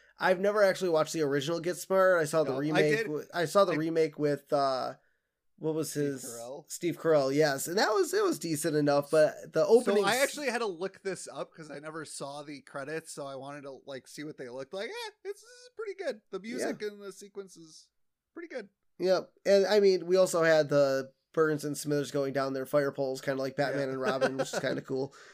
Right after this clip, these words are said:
Speaker 2: Yeah.
Speaker 1: Um, but yeah, I mean, the parody of Get Smart was pretty, pretty good. And so I like how they get to this place, which
Speaker 2: <laughs>
Speaker 1: clearly has an outside door entrance,
Speaker 2: Well,
Speaker 1: which
Speaker 2: it's a screen,
Speaker 1: obviously
Speaker 2: a broken down
Speaker 1: <laughs> Like
Speaker 2: screen door, and there's a dog in there that Burns,
Speaker 1: <laughs>
Speaker 2: like, kicks, literally
Speaker 1: Mm-hmm.
Speaker 2: kicks out.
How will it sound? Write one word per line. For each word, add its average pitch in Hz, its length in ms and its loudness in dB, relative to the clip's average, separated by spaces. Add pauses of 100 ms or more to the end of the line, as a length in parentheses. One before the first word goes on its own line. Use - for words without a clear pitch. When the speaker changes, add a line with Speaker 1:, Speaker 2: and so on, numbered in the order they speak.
(160)
Speaker 2:
Yeah. 139 380 6
Speaker 1:
Um, 127 160 -2 (260)
but 247 200 10
yeah, 254 300 12
I 180 100 6
mean, 196 180 8
the 185 100 6
parody 214 380 6
of 151 80 2
Get 196 200 2
Smart 208 320 6
was 165 160 0
pretty, 190 440 2
pretty 180 260 -4
good. 175 300 6
And 151 200 2
so 175 440 6 (260)
I 185 100 8
like 294 220 10
how 381 120 8
they 226 120 10
get 185 240 4
to 247 100 0
this 226 200 -2
place, 175 420 2
which 175 300 -2
Speaker 2:
<laughs> - 0 -
Speaker 1:
clearly 330 800 0
has 185 600 4 (320)
an 190 220 4
outside 202 880 4
door 180 380 4
entrance, 147 760 0 (200)
Speaker 2:
Well, - 160 2
Speaker 1:
which - 140 -2
Speaker 2:
it's - 120 -4
a - 20 -12
screen, 160 140 2
Speaker 1:
obviously 160 340 -2
Speaker 2:
a 196 80 0
broken 214 600 -6
down 202 240 -8
Speaker 1:
<laughs> - 0 -
Like 160 140 0
Speaker 2:
screen 190 420 -8
door, 165 520 -6
and 196 140 -4
there's 247 180 -4
a 220 100 0
dog 208 400 -6
in 175 120 -8
there 151 220 -10
that 143 180 -10
Burns, 180 300 -6
Speaker 1:
<laughs> - 0 -
Speaker 2:
like, - 340 -12
kicks, - 400 -6
literally 220 460 -4
Speaker 1:
Mm-hmm. 220 160 -12
Speaker 2:
kicks - 320 -6
out. 147 300 -10